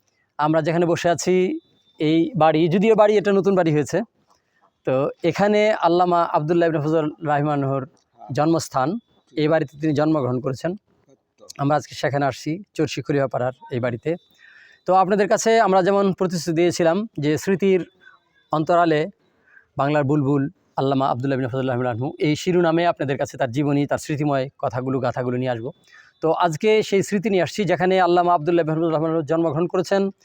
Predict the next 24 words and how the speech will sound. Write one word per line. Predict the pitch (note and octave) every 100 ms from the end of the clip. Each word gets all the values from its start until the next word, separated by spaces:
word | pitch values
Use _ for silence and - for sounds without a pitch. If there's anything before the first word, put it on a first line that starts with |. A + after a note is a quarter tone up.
| - - _
যেখানে | - D3+ E3
বেড়ে | C#3 E3+
উঠেছেন, | F3+ F3 E3 G#3 G#3 G#3+ - B2
বড় | D#3 E3
হয়েছেন, | D#3 D#3 F#3+ F#3+ G3 _ - _ _
আহ, | C#3+ C#3
বিবাহ | C#3 F#3+ G#3
করেছেন। | G#3+ A3 G#3 G#3+ G#3+ A3 -
এখানে | E3+ F3+ F#3+
তার, | F3 G3 F#3+
আহ, | G3 - D3+ D3+ D3
বিবাহ, | D3+ E3+ F3+ F#3+ F#3+ F#3 - _ _ -
আহ, | D#3 -
পরবর্তী | F3 F#3 F#3 F#3
সময় | - F#3+ F#3
অতিবাহিত | F3+ E3 D#3 E3+ F3+
হয়েছে। | F3 F#3
তার | F3+ F3
সন্তানদের, | - F3 E3+ F3+ F3+ E3+
তিনজন | - G#3 G3 G3
সন্তান | F#3 F#3 F3+
এখানে | E3 F3
জন্মগ্রহণ | D#3 D#3 C#3+ D#3
করেছেন। | F#3 F3+ G3